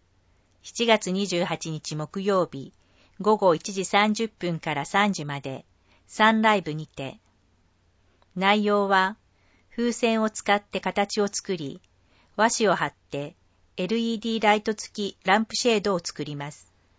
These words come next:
定員は十二組。受講料は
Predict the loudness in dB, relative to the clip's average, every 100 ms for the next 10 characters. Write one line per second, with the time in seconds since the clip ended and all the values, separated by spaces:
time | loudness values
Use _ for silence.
0 | _ _ _ _ _ _ _ _ -4 0
1 | 2 2 4 4 2 0 0 0 0 -4
2 | -8 -8 -12 -16 _ _ _ _ _ _
3 | -12 -2 2 4 4 0 -2 -4 -8